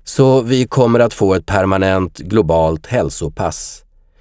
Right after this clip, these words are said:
som senare kommer att sammanfogas med redan existerande digitala I D-teknologier och införandet av en digital valuta för att skapa en personlig digital identitetsplånbok.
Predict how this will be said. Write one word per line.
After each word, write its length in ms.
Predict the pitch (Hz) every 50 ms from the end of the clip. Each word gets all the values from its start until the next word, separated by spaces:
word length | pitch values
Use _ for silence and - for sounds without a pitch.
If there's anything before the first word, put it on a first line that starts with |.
| _ - -
som 260 | - - 82 80 82
senare 560 | - - 101 92 85 80 85 87 87 90 87
kommer 280 | 82 - 101 90 90 87
att 100 | 85 -
sammanfogas 880 | - 131 110 92 85 82 85 - - 98 90 87 87 87 90 85 - -
med 220 | 92 87 87 90
redan 360 | 101 104 92 80 76 85 90
existerande 960 | 90 87 - - - - - - 90 95 98 101 101 95 90 90 90 87 92 90
digitala 680 | 87 98 101 107 117 - - 87 80 82 85 82 82 95
I 220 | 110 120 107 87
D-teknologier 1120 | 76 80 82 78 - 85 82 - 90 87 85 87 87 82 85 85 87 87 90 87 82 78 - _ _ _ _ _ _ _ _ - - -
och 200 | - - 87 101
införandet 840 | 107 104 90 85 - - 98 87 87 87 87 87 82 90 87 82 -
av 160 | 95 90 85
en 200 | 87 87 87 87
digital 640 | 80 92 92 90 101 90 - 92 82 80 82 85 82
valuta 720 | 78 87 90 90 90 104 113 98 76 - - - 120 107 95 - _ _ _ _ _ _ _ _
för 140 | - - 131
att 120 | 110 92
skapa 520 | - - - 147 107 87 80 - - 95
en 220 | 90 85 82 82 80
personlig 800 | - - 98 - - 87 85 87 87 85 82 87 82 78 82
digital 540 | 80 95 95 104 104 - 92 78 76 78 82
identitetsplånbok. 1600 | - 95 80 85 80 76 78 - 85 76 - 113 90 60 - - - - - 78 71 71 71 69 - - - - - - - -